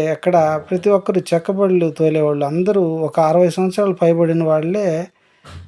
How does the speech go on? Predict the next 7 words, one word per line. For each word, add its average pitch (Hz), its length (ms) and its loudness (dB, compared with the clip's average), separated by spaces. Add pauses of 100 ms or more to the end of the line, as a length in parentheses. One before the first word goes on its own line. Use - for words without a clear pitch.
(140)
కనపడుతున్నారు 147 680 -2
నాకు 131 220 -10
రోడ్డు 151 220 0
మీద 139 260 -4
పోయేటప్పుడు. 131 460 -12 (760)
ఏందోనని 202 680 -2 (120)
అన్-, 170 180 -6